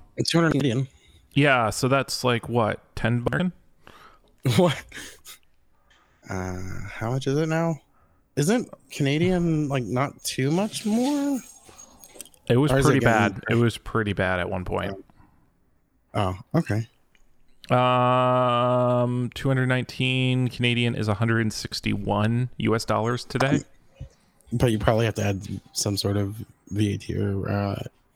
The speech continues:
Speaker 1: customs.
Speaker 2: You might have to pay duty. Uh,
Speaker 1: Duty. <laughs>
Speaker 2: Yep. But anyway, uh, pretty affordable.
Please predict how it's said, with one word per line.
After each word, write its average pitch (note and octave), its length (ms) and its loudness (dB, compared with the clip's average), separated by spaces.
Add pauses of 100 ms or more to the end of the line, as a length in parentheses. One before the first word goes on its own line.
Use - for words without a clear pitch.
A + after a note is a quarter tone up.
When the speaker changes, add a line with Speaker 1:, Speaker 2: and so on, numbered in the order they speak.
(240)
Speaker 1:
customs. G#2+ 560 -2
Speaker 2:
You C3+ 60 6
might D3 120 4
have D3 120 2
to - 80 -4
pay C#3 140 2
duty. A2+ 440 2
Uh, G#2 540 2 (220)
Speaker 1:
Duty. A#2+ 400 4 (240)
<laughs> G#3+ 560 4 (1000)
Speaker 2:
Yep. A2 240 2 (840)
But E3 80 4
anyway, D#3+ 200 4 (100)
uh, C3+ 540 2 (480)
pretty F3+ 200 4
affordable. D3 460 2